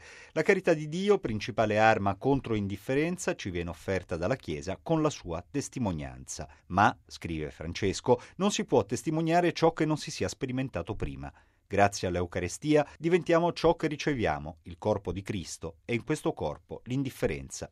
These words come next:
non trova spazio." Il secondo passo citato dal Papa nel messaggio per la Quaresima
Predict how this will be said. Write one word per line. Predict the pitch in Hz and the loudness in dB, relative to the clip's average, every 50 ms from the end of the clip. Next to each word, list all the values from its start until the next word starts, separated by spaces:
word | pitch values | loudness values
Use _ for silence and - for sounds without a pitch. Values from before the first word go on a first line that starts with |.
| _ _ | _ _
non | 123 127 131 127 | 0 0 0 2
trova | - 101 90 85 95 104 | 0 -2 0 0 0 0
spazio." | - - - - 71 - - - - - - - _ _ - - - | -2 -4 -8 -10 -10 -10 -14 -16 -16 -16 -18 -20 _ _ -20 -12 -8
Il | - 190 | -6 -2
secondo | - - 196 - 208 180 131 107 | 0 2 4 4 4 4 4 4
passo | - - 104 95 - - 95 80 | 4 6 4 4 4 -2 -8 -10
citato | - - 80 - 87 85 - 78 | -10 -10 -6 -4 -4 -4 -4 -6
dal | 69 73 71 | -8 -8 -6
Papa | - - 90 87 82 - | -2 0 0 0 0 -2
nel | 76 71 76 | -6 -6 -8
messaggio | 73 73 - - 101 92 82 - 87 | -10 -12 -6 -2 -2 -2 -2 -2 -6
per | - - 73 | -8 -8 -8
la | 76 | -6
Quaresima | - - 131 139 139 117 107 110 107 98 | -2 2 4 4 4 4 4 2 2 2